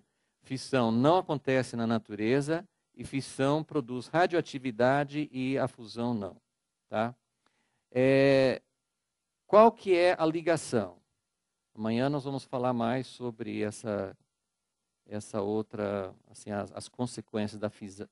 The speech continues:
fissão, mas é só presta atenção nessas duas palavras-chave. Fusão é união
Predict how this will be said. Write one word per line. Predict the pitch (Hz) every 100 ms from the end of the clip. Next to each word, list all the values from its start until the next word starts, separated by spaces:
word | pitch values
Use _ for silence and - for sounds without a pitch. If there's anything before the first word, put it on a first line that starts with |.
| _
fissão, | 110 - 107 117 160 - _ _ -
mas | 120
é | 127
só | - 156 170 _ _ _ -
presta | 175 170 170
atenção | 143 - 147 160
nessas | 143 127
duas | 151 -
palavras-chave. | 147 151 147 135 107 92 -
Fusão | 151 147 110 156 185 208 -
é | 170 185
união | 208 208 196 147 113